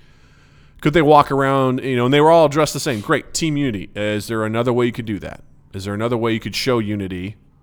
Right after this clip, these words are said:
without having to do that? Is there another way, um, you can celebrate each other without being so brash?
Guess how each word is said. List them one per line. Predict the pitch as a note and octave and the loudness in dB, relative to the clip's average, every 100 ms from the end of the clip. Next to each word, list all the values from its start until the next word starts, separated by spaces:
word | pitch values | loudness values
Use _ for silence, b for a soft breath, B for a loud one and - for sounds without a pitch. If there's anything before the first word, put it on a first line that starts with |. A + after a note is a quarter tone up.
| - | -8
without | A2+ G#2+ G2+ | -4 -2 -2
having | G#2+ G2 G2 | -4 -6 -6
to | F2+ | -8
do | F#2+ | -8
that? | F2+ E2+ | -8 -8
Is | A2+ A2 | -8 -4
there | A2+ | -4
another | A#2 A#2 A2 | -2 -2 -2
way, | A2 G#2+ G2+ G2 - b b | -2 -2 -2 -6 -12 b b
um, | G#2 G2+ | -8 -6
you | G#2+ | -8
can | A2 | -8
celebrate | - C3 B2+ G#2 G#2+ | -4 0 0 0 -4
each | G2 | -4
other | G2+ F#2+ F#2 | -6 -6 -6
without | G2+ A2 G#2+ | -4 -4 -4
being | A2+ | -6
so | G#2+ G#2 | -6 -6
brash? | F#2+ F#2+ G2+ - - - | -6 -6 -6 -8 -12 -14